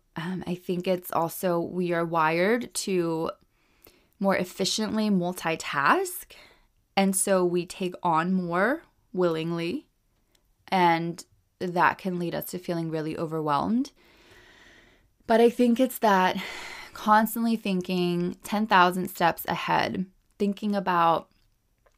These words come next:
how our child is developing. Are they being nurtured properly? Are we parenting them correctly? It's, it's reading the parenting books, listening to the podcasts, following the accounts, right?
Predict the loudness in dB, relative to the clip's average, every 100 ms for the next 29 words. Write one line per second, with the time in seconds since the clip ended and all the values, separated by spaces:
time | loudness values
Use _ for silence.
0 | _ -18 -2 2 4 2 2 2 2 0
1 | -6 -2 0 0 -2 -8 -12 -14 -20 _
2 | -20 _ _ _ _ _ _ -2 2 4
3 | 4 4 4 2 0 0 2 2 2 2
4 | 0 0 -2 -2 -2 -4 0 0 0 -4
5 | -4 -2 0 -2 -4 -4 -2 -4 -8 -8
6 | -6 -6 -8 -4 -4 -4 -6 -2 -2 -4
7 | -8 -8 -6 -6 -8 -8 -8 -6 -2 2
8 | 2 0 -4 -2 -2 -4 -6 -4 -2 -4
9 | -6 -12 -10 -8 -8 -8 -12 -8 -4 -4
10 | -4 -2 -2 -2 -10 -14 -4 -2 0 -2
11 | -4 -4 -6 -6 0 2 0 -10 -6 0
12 | 0